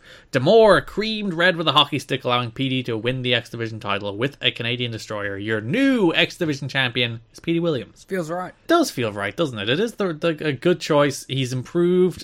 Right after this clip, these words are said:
Speaker 1: It's a, it's a fresh face in the X Division. And I think that they've been pretty good through the history of the X Division of going with new guys. Like, last year, it was very much a, a Frankie and Shane and Sabin year.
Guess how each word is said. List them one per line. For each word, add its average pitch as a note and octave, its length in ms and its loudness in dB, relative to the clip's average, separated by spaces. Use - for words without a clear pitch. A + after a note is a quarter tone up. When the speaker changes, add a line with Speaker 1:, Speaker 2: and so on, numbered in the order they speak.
Speaker 1:
It's B2+ 220 2
a, B2+ 140 2
it's B2 140 -6
a A#2 40 -6
fresh E3 340 2
face D#3 300 -2
in C#3+ 60 -6
the C3+ 100 2
X C3 160 0
Division. A#2 480 -2
And A#2+ 140 2
I A#2+ 180 4
think C#3 260 -2
that B2+ 220 4
they've A#2+ 280 2
been A#2 200 -4
pretty D#3+ 320 0
good D3 340 2
through C#3 220 0
the C3 60 2
history C3 280 0
of A#2 80 -4
the A#2+ 120 0
X A#2 180 -2
Division A2+ 240 -4
of G#2+ 120 -10
going A#2 280 2
with G#2+ 180 -4
new A2 240 -6
guys. A2 480 0
Like, A2 140 -4
last A#2 320 2
year, A2 120 -4
it A2+ 80 -6
was G#2+ 140 -8
very A2 200 -2
much G#2+ 180 -8
a, G#2+ 140 -2
a G#2 40 -10
Frankie A2 540 -2
and G#2+ 300 -4
Shane A2 500 -4
and G#2+ 120 -16
Sabin B2+ 400 0
year. D3+ 340 0